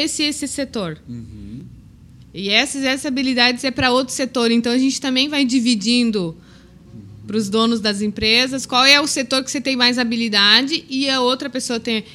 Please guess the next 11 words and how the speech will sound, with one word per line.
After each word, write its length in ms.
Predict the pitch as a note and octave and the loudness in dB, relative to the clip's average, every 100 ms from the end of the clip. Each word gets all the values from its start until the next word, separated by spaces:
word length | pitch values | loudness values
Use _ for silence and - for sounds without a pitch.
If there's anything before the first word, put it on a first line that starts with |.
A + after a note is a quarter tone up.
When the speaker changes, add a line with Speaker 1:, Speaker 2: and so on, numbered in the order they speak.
| - | -6
Speaker 1:
Então, 240 | A#3+ D4+ | 0 2
ali 240 | D#4 C4+ D4+ | 4 4 4
você 240 | E4 F4 | 2 -2
já 140 | E4+ D4 | -2 2
vai 160 | C#4 | 0
fazendo 300 | G4+ F#4 F4+ | 0 -4 -2
uma 140 | D#4 C#4+ | 0 2
gestão 380 | C4+ - A#3+ | 0 2 2
de 100 | A3+ | 2
conflitos. 680 | - G#3+ - E3 - A#2+ | 2 -4 -2 -8 -8 -12
Speaker 2:
Uhum. 60 | G#2+ | -12